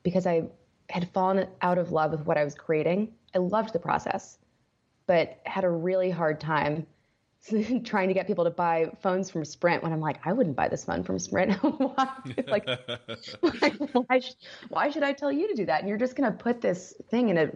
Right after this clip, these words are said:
Speaker 1: you know, if I'm lucky, you'll recycle the message, but I don't know. Um, so I had a hard time with that.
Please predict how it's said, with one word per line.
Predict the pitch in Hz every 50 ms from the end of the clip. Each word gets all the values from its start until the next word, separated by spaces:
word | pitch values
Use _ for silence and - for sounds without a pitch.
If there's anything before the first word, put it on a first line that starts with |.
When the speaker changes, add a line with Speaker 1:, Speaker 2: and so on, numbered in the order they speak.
| - -
Speaker 1:
you | 190 180
know, | 165 147 - - - - _ _ _ _ - - - - _ _ _ _ _
if | - 185 202
I'm | 185 175 156
lucky, | 170 226 240 254 220
you'll | 202 190 170 160
recycle | 165 170 - - 165 196 - 247 196
the | 185
message, | 160 147 147 - - 160 185 202 - - -
but | - 170 165 - -
I | - -
don't | 220 277 302 196
know. | 147 139 151 208 220 - - - - - - - _ _ -
Um, | 220 214 202 190 175 - -
so | - - 311
I | 320
had | 339 381 359
a | 339
hard | 294 269 269 254
time | 269 240 214 220 226
with | 226 208 -
that. | 165 - - - - -